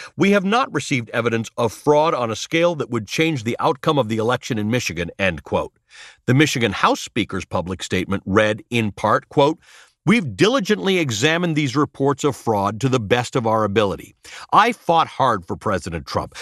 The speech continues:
Nobody wanted him to win more than me. I think he's done an incredible job. But I love our republic, too.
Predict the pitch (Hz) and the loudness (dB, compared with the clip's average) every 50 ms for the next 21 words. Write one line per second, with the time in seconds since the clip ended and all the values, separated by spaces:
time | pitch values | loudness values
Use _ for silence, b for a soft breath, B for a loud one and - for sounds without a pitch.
0 | B B - 143 185 214 240 233 220 175 165 143 131 135 135 131 127 113 123 120 | B B 4 4 4 4 4 4 2 2 2 2 2 2 0 0 0 -2 -2 -2
1 | 107 95 113 101 98 110 107 101 101 101 104 104 104 98 82 95 82 82 82 82 | -2 -2 -2 0 0 0 0 2 2 2 2 2 2 2 0 0 -2 -2 -2 -4
2 | 76 - 82 104 151 208 208 - - 202 180 - 185 180 143 120 131 165 170 175 | -4 -6 -2 0 0 0 2 0 0 0 0 0 0 -2 0 2 2 4 4 4
3 | 170 - 147 160 170 170 160 139 - - - 196 202 208 208 175 180 180 160 120 | 0 -2 -2 -2 0 0 -2 -4 -6 -4 0 0 2 2 2 2 2 0 0 0
4 | 107 151 170 165 131 85 80 - - _ _ _ _ _ _ _ _ _ _ _ | 2 2 4 4 2 0 -2 -8 -16 _ _ _ _ _ _ _ _ _ _ _
5 | 135 147 160 180 202 202 175 156 156 160 156 147 143 131 135 135 127 120 123 120 | 2 4 4 4 4 4 4 4 4 4 4 2 2 2 2 2 2 2 0 -2
6 | - - 117 110 107 110 101 - - - - 113 85 - - | -2 -4 -6 -4 -2 -4 -4 -6 -8 -6 -4 -4 -4 -4 -8